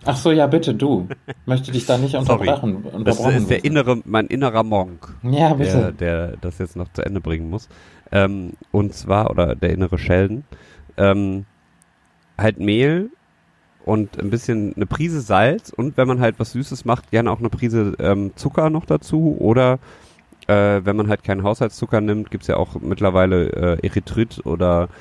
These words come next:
Speaker 2: äh, Xylit oder was weiß ich und, oder Agavendicksaft oder sowas. Ein bisschen noch eine Prise dazu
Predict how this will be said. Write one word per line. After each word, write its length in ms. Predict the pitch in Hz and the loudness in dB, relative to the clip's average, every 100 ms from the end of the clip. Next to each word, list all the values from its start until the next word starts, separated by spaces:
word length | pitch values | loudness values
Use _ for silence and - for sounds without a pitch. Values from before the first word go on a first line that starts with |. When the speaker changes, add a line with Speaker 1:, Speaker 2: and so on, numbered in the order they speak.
| - - _ _ | -20 -20 _ _
Speaker 2:
äh, 320 | 98 92 90 85 - _ - - - - | 0 2 2 0 -8 _ -20 -18 -18 -16
Xylit 540 | - 98 110 120 - | -4 -2 -2 -4 -2
oder 200 | 92 92 | 2 2
was 160 | 101 107 | 2 0
weiß 180 | 95 - | 0 -2
ich 280 | 143 - - | -4 -4 0
und, 360 | 101 104 98 | 0 0 -4
oder 400 | - 92 90 87 | -2 2 2 2
Agavendicksaft 760 | 90 98 120 131 117 - 110 - | 2 2 2 2 -4 -2 -6 -4
oder 120 | 107 | -4
sowas. 300 | 101 101 104 - - _ _ _ _ _ _ _ _ - | -2 -4 -6 -8 -20 _ _ _ _ _ _ _ _ -2
Ein 80 | |
bisschen 260 | 104 113 101 | 0 2 2
noch 120 | 101 | 2
eine 100 | 107 | 0
Prise 460 | 92 - 156 170 147 | -2 -2 -2 0 2
dazu 440 | 117 - 127 160 | 0 0 -6 -6